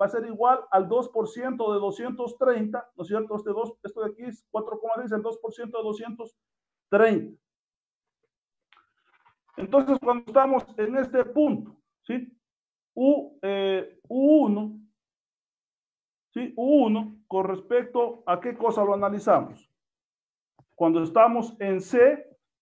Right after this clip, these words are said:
con respecto a la longitud, ¿qué cosa?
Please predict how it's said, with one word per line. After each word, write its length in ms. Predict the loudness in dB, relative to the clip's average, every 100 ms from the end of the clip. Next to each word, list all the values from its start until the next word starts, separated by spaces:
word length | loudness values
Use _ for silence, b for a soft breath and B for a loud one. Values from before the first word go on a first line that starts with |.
| -8
con 200 | -4 -2
respecto 680 | -4 -4 -2 -2 -2 -4 0
a 60 |
la 120 | 2
longitud, 760 | 4 2 -2 -8 -6 -4 -4 -4 -20 _ _
¿qué 180 | -6 -2
cosa? 340 | 4 4 2